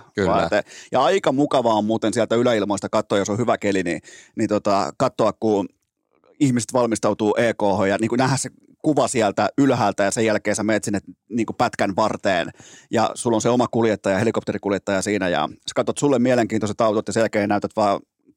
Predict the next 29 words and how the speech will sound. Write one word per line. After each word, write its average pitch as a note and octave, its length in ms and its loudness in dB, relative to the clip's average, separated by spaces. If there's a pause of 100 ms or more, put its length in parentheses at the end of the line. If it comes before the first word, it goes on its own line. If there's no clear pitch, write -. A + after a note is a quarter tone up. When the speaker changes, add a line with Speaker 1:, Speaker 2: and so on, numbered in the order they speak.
(400)
Speaker 2:
kuskille, C3 360 0
että G#2+ 100 0
no A#2 40 4
niin, A#2 120 0
kohti A2+ 220 -2
seuraavaa G#2 500 2
E G2+ 100 0
K:ta. F#2+ 320 -4 (340)
Ja A2 40 -8
siellä B2+ 140 2
on A2+ 60 2
laskeutumispaikat A2+ 840 0 (560)
merkitty, A#2+ 640 0
mihin A2+ 220 0
mennään G2+ 340 0
sitten F#2+ 320 -2
ja, D2+ 120 0 (240)
ja A#2+ 60 -2
näin G#2+ 180 0
poispäin. F#2 380 -2
Niin F#2+ 60 -4
se A#2 60 0
oli C3+ 120 2
niinku, B2 280 0 (1120)
se C#3 80 0
oli D3 80 4
yllättävän G#2 680 0 (680)
hyvä B2 240 2
tuote. G#2+ 420 -2